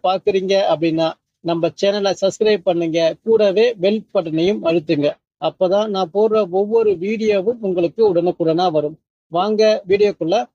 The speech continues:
போகலாம். பொதுவா மகர ராசியை பொறுத்த வரைக்கும் இந்த மாதத்துல வந்து பாத்தீங்கன்னா, உங்களுக்கு அதிர்ஷ்டங்கள் நிறைந்த மாதம் அப்படின்னு கூட பொதுவா சொல்லலாம். பொதுவா வந்து இந்த மாதத்துல பதினெட்டாம் தேதிக்கு பிறகு ராசியை வந்து பாத்தீங்கன்னா, குரு பாக்குறாப்புல.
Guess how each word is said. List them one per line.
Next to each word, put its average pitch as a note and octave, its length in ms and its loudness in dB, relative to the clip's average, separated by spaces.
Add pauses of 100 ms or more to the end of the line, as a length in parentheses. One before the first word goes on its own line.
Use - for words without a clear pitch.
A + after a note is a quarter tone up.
(100)
போகலாம். D3+ 380 0 (220)
பொதுவா F3+ 340 2
மகர G3+ 340 0
ராசியை A3+ 380 0
பொறுத்த G3 320 0
வரைக்கும் F#3+ 340 0
இந்த G#3 400 2
மாதத்துல G#3+ 480 0
வந்து G3+ 180 0
பாத்தீங்கன்னா, F#3+ 400 -2
உங்களுக்கு F#3+ 340 0
அதிர்ஷ்டங்கள் A#3 640 0
நிறைந்த G#3+ 440 2
மாதம் G#3 460 0
அப்படின்னு F#3 340 -6
கூட G3 120 0
பொதுவா F3 320 -2
சொல்லலாம். D#3+ 340 -8 (320)
பொதுவா F3+ 260 0
வந்து A3 220 -2
இந்த G#3 180 -2
மாதத்துல G#3+ 500 -2
பதினெட்டாம் G#3+ 520 -2
தேதிக்கு F#3 280 -4
பிறகு F#3 420 2 (340)
ராசியை A3 480 -2
வந்து G3+ 220 0
பாத்தீங்கன்னா, F#3+ 440 -2
குரு G3 280 2
பாக்குறாப்புல. D#3+ 560 -2